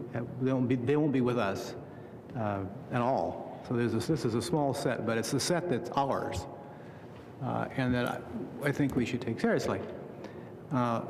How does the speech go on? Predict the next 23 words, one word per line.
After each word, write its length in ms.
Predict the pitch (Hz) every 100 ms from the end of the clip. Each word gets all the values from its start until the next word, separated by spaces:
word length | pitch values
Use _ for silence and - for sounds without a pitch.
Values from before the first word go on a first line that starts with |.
| - -
one 260 | 143 156
of 80 | 170
them 140 | 147 135
is 280 | 131 127
that, 420 | 127 - - - 139
that 300 | 131 - 139
their 200 | 135 135
experience 580 | - 175 175 156 131
in 100 | 135
the 60 | 127
military 800 | 135 139 127 117 110 110 104 - - - - - - - - - -
will 100 | 151
be 160 | 135
longer 640 | 131 143 185 156 104 110 131 - - - 175
in 140 | 131
duration 580 | 123 120 120 113 135 123
than, 380 | 123 120 117 98 - - -
uh, 80 | 180 -
their 240 | 139 135 117
former, 540 | - 135 123 113 92 - - - - - - - 196
uh, 260 | 123 104 98 - - - - - - - - - - - - 185 170 - 180 - -
former 260 | - 160 123
veterans. 560 | 117 - 107 104 -